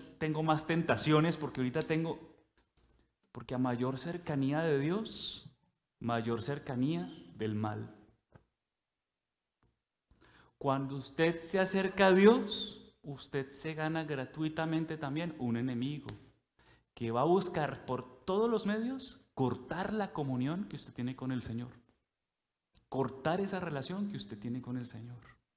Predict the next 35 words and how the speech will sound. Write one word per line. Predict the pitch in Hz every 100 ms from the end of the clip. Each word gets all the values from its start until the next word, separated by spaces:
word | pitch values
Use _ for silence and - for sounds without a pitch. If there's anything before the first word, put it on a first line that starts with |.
| _ _ - - _ _ -
Esa | 143 143 165
comunión | 180 160 139 120 123
que | 139
usted | 151 143
tiene | 151 156
con | 151 123
Él. | 135 120 98 - - - - - _
Porque | 131 120 123
cuando | 120 135 131
nosotros | 127 131 131
nos | 175 165
acercamos | 139 127 139 147 156
a | 139 123
Él, | 123 139 - -
qué | - 139
bonito | 160 170 170 185
es | 180 175
sentirse | 190 180 185 165 135 - 127 - - - - - -
que | 131
tener, | 131 120 120 117
contamos | 123 117 135 156
con | 156
Él | 127
como | 151 151
un | 147
amigo | 151 147 156 127 -
y |
que | - 135
podemos | 131 123 139
refugiarnos | 156 147 123 120 135 139
en | 123
Él | 117
en | 131
todo | 131 143
momento. | 147 117 139 131 -